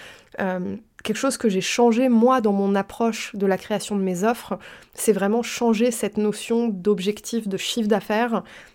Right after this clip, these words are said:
et commencer à raisonner plutôt en objectif d'impact et de transformation pour mes clients et mes clientes. Et ça a vraiment changé les choses. Donc, le fait d'incarner ça, j'ai eu beaucoup de gratitude pour avoir eu cette attitude-là, pour avoir fait ce changement, parce que c'était pas le cas au début de mon activité.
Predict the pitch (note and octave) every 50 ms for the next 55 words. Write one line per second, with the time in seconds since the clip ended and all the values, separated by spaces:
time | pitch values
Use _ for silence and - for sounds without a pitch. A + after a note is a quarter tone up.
0 | _ _ - A3 A3 - A#3+ A#3+ A#3 A#3 A3 - C4+ B3+ A3+ G#3+ G#3+ G3 G#3 G#3+
1 | A3+ A#3 A3+ - A3+ G#3+ - A#3+ A#3 A#3+ A3 G3+ G3 G3 G3+ G3+ F3+ G3+ G#3 G#3
2 | - - - A3 G#3 F#3 E3+ E3+ A3 G#3 G#3 G#3 - A#3 A3+ A#3 A#3 - - -
3 | - F3+ F#3+ F#3 - - - A#3+ A#3 - - A3+ G#3 G#3+ G3+ - - A3+ A3 -
4 | G#3 F#3+ F#3 - - G3 F3+ G3+ A3 A3+ - _ _ - F#3+ F#3 F#3 - G3+ G3
5 | G3 A#3 A#3 - - F3 - _ _ _ _ _ _ _ _ _ _ _ _ _
6 | _ _ A#3+ A3+ - A#3 A#3 A3+ G#3+ A#3 B3 A#3+ - - - A3+ G3+ F#3+ G#3 G3
7 | F#3+ - - F3+ F3 - - - - - - - - - - _ _ G#3+ G3 G#3+
8 | G#3 G#3 - - _ _ _ A3 G#3 A3+ A#3 A#3 - D#4 C4 A#3 A#3 A#3 A3+ -
9 | C4+ C4+ C4 A#3 G#3 G#3 - A3 G#3+ C#4 - _ - - - - - - _ _
10 | _ A3+ G3+ F#3 G#3 A3 A3 G#3 G3 A#3+ A#3 - C#4+ A#3+ A#3+ G3+ - F#3+ G#3+ A3+
11 | A3+ - - A3+ - - A#3+ A#3 G#3 G#3+ - - G#3 F#3+ G3 F#3 G3 F#3+ G#3 A#3
12 | A#3 - G#3+ G#3+ G3+ F#3+ - G3+ G3 - - F#3+ F3 F#3+ A3 C4+ C#4 - - G#3+
13 | G3+ F#3+ F3+ G3+ F#3 - - A#3 A3+ - - F#3+ - - F#3+ F3+ F3+ F3 A3 C4+
14 | F4 E4+ - G#3 - - G#3 - - A3+ A3 - D4 D4 C#4 - D4+ C#4+ B3+ A3
15 | G3 G#3 F#3+ G#3 G3 G3+ G3 F#3+ F3+ - - - F#3+ F#3 F3+ - A#3 A#3